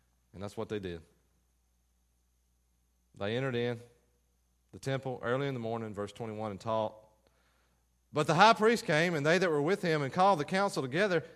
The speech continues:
and all the senate of the children of Israel, <clears throat> and sent to the prison to have them brought. But when the officers came, they found them not in the prison. And found them not in the prison, they returned and said, saying, "The prison truly found we shut with all safety."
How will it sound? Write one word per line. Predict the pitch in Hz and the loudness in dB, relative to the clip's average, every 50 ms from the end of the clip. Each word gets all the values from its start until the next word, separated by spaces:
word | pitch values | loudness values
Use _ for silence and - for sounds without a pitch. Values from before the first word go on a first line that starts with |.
| - - | -8 -6
and | 131 131 | -2 2
all | 143 170 190 208 | 4 4 4 4
the | 175 143 | 4 2
senate | - - - 233 269 247 160 - - - - _ _ _ _ _ _ _ _ | -2 0 0 0 2 2 0 -2 -4 -14 -20 _ _ _ _ _ _ _ _
of | - 139 | -4 -2
the | 131 131 | -2 -2
children | 127 - 170 202 214 202 190 | -2 2 2 2 2 2 0
of | 170 165 | 2 2
Israel, | 214 247 220 151 123 92 80 - - _ | 2 2 2 0 -4 -8 -8 -12 -16 _
<clears throat> | 110 131 - 123 131 123 98 - - _ _ _ _ _ _ _ _ _ _ - | -16 -16 -12 -12 -12 -12 -12 -14 -20 _ _ _ _ _ _ _ _ _ _ -4
and | 135 135 131 | -4 -4 -2
sent | - 202 220 247 - | 2 2 2 2 2
to | - 190 | 2 -2
the | 156 156 | -2 0
prison | - 185 208 240 240 190 180 156 | 2 4 6 6 6 4 0 0
to | 151 | 2
have | 143 180 190 202 196 | 4 6 4 4 4
them | 175 190 175 | 2 -2 0
brought. | 156 196 233 262 233 165 - | 2 4 6 6 6 6 4
But | 120 147 151 | 0 0 2
when | 180 196 175 | 2 2 4
the | 165 | 6
officers | 156 175 226 247 220 - 196 160 - | 8 8 8 8 6 2 -4 -4 -2
came, | - 208 214 240 233 202 | 0 2 2 2 2 2
they | 175 175 175 | 2 0 0
found | 175 190 190 208 214 214 | 0 0 0 0 0 0
them | 202 190 | 0 0
not | 208 220 226 226 | 2 2 2 2
in | 220 | 0
the | 214 | -4
prison. | 196 - 226 240 269 214 175 117 90 - - - - _ _ _ _ | 0 2 4 4 4 2 -2 -6 -8 -10 -16 -20 -20 _ _ _ _
And | 151 147 139 | -2 0 4
found | 190 214 240 233 | 6 6 6 6
them | 202 190 | 4 2
not | 202 233 220 | 2 2 2
in | 190 | 2
the | 165 | 0
prison, | 139 127 226 247 220 202 170 | 4 6 6 6 6 6 2
they | 175 202 | 2 2
returned | 202 175 147 - 196 208 233 226 196 | 2 2 0 0 0 2 2 0 -2
and | 165 143 | -4 -4
said, | - 180 196 220 226 202 147 | -2 0 2 2 2 0 -2
saying, | - - 185 214 226 226 202 180 180 160 - - - _ _ _ _ _ _ _ _ _ _ _ - | 0 2 4 4 4 4 2 0 -2 -6 -10 -18 -20 _ _ _ _ _ _ _ _ _ _ _ -2
"The | 143 143 | -2 -2
prison | - - 202 247 254 226 202 196 170 | 4 6 8 8 8 6 4 0 0
truly | - 190 202 226 247 226 202 175 160 139 127 - - - | 2 4 4 4 6 6 4 4 4 2 -2 -8 -12 -6
found | - 175 180 202 214 208 180 170 | 0 2 4 4 4 4 2 2
we | 202 190 | 2 0
shut | - - - 185 233 269 220 170 - - - - - _ _ - - _ - | 0 2 4 4 6 6 6 4 2 -4 -18 -20 -20 _ _ -20 -20 _ -8
with | - 139 143 127 - | -2 -2 0 0 2
all | - 147 175 196 233 240 233 202 | 4 6 8 10 10 8 8 4
safety." | - - 233 247 254 247 - - 143 110 82 | 2 0 2 2 2 2 0 -2 -4 -4 -4